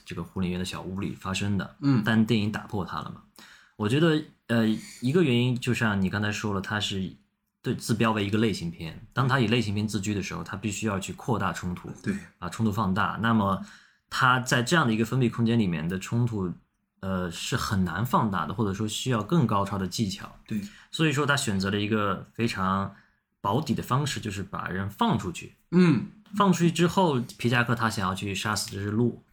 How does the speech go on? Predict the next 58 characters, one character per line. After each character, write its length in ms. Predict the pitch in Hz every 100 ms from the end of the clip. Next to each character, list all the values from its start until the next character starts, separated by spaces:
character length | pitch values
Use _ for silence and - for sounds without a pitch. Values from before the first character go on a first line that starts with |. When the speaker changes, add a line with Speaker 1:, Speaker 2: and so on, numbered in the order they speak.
| -
Speaker 2:
对。 140 | - 95
Speaker 1:
但 140 | 98
被 120 | 104
阻 200 | 98 98
止， 220 | 113 95 87
然 140 | 92
后 80 | 98
两 120 | 92
个 60 | 98
人 100 | 98
扭 100 | 101
打 100 | 95
在 100 | 98
一 120 | 98
起， 360 | - - - - _ _ -
最 160 | 123
后 180 | 117 113
又 100 | 117
放 240 | - 120
生 240 | 98 117 117
了， 80 | 104 -
然 120 | 101
后 120 | 107
又 140 | 113 117
相 200 | 120 120
互 100 | 117
递 180 | 127 110
枪。 380 | - 113 117 120
Speaker 2:
<laughs> 80 | -
对， 200 | 117 101
对， 240 | 107 107 -
对。 260 | 101 90 - _ _ _ _ -
Speaker 1:
然 120 | 127
后 120 | 156
他 200 | 139 185
们 80 | 180
两 180 | 123 107
个 120 | 110
经 240 | - 170
由 200 | 143 120
一 80 | 120
定 120 | 135
的 80 | 120
冲 240 | - 135
突 120 | 131 110
之 200 | - 127
后， 360 | 135 113 95 -
建 180 | 139 123
立 80 |
了 140 | 113 101
友 240 | 98 -
谊， 60 | -
一 200 | - 104
起 140 | 104
吃 180 | 95 -
兔 300 | 107 160 117
子。 200 | 95 - -
Speaker 2:
对。 280 | 95 82